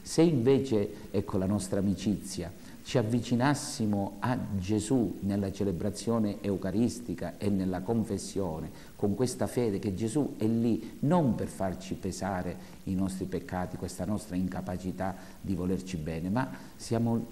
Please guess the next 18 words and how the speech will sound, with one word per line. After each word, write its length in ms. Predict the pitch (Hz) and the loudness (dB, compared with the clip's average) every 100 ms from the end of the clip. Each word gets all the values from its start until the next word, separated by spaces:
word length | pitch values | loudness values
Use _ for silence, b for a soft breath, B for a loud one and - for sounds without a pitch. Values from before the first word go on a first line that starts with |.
| B - | B 0
ci 100 | 127 | 2
avvicinassimo 600 | 117 113 131 143 - 113 | 4 2 2 2 2 2
a 40 | |
Gesù 240 | 104 113 | 2 2
con 160 | - 113 | 0 2
il 60 | 110 | 2
desiderio 420 | 117 120 151 139 | 2 2 4 4
di 140 | 110 | 6
essere 320 | 135 135 117 | 4 4 2
guariti 560 | 113 107 120 180 - 98 | 2 2 4 4 4 0
da 100 | 85 | 0
questa 420 | 80 95 - 85 85 B - | -2 -4 -4 -8 -10 B -4
malattia, 600 | 92 87 - - 113 95 | -2 -2 -4 0 2 2
da 120 | 85 | 0
questa 440 | 90 101 - - 85 B B | -2 -4 -2 -6 -8 B B
paralisi, 560 | 104 95 82 87 87 110 | -2 0 0 -2 -4 0
noi 220 | 143 127 | 0 0
sperimenteremmo, 1300 | - - 113 110 110 101 107 120 98 87 85 82 - | -2 -2 0 2 0 0 2 2 2 0 -2 -4 -8